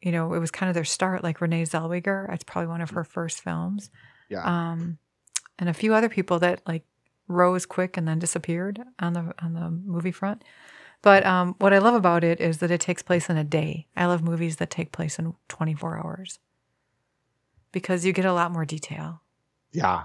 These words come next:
Speaker 2: that's true.
Speaker 1: Yeah.
Speaker 2: Actu-, actually,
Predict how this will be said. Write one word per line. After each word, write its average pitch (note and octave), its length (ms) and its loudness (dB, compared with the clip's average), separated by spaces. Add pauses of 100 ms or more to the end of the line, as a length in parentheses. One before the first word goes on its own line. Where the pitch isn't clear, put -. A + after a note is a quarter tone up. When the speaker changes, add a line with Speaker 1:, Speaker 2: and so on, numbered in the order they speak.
(160)
Speaker 2:
that's G2 180 -2
true. B2 280 2 (500)
Speaker 1:
Yeah. D#3 180 -6 (240)
Speaker 2:
Actu-, - 420 6
actually, A#2+ 260 4